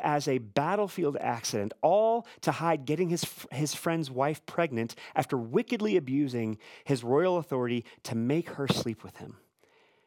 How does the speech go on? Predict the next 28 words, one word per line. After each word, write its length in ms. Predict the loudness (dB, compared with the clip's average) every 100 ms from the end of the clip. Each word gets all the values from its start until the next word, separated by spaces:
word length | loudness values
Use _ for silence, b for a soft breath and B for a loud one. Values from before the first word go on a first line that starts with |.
| b b b b _ _ _ 0
I 80 |
remembered 560 | 4 4 4 2 0 -2 b b b
telling 340 | -2 2 2 2
my 140 | 0
friend 500 | 0 0 0 -2 -6 -14 _ _ _ _ _ _ _ _ _ -14 -6
that, 140 | -6 _ _
sure, 560 | -4 -2 2 4 2 -2 0
there 200 | 2 4
is 280 | 2 2
a 60 | 2
little 340 | 4 2 2
comfort 460 | -2 0 0 2 0
in 140 | 2
knowing 260 | 2 2 0
someone 300 | 0 0 2
else 220 | 2 0
has 100 | -4
failed 280 | 0 2 2
even 240 | 0 0
more 280 | 2 2 2 0
epically 560 | 0 0 2 0 0 B B B
than 160 | 0 2
I 160 | 2
did, 340 | 0 -2 -2 -6 b b b b b b b _ _ _ _ _ _ _ -8
but 140 | -2
not 180 | 0 0
that 200 | 0 0
much. 520 | -2 0 0 -2 -6